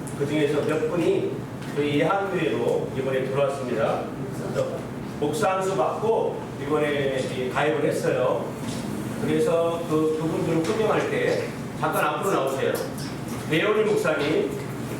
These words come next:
권영훈 목사님, 박용준 목사님, 김성구 목사님. 이번에 십일월 달에,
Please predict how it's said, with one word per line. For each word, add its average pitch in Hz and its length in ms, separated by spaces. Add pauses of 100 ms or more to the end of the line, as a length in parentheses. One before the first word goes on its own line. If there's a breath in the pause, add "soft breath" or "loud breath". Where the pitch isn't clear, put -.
(840)
권영훈 190 540
목사님, 135 760 (680)
박용준 180 540
목사님, - 680 (480)
김성구 196 440
목사님. - 500 (540)
이번에 202 580 (640)
십일월 214 540
달에, - 520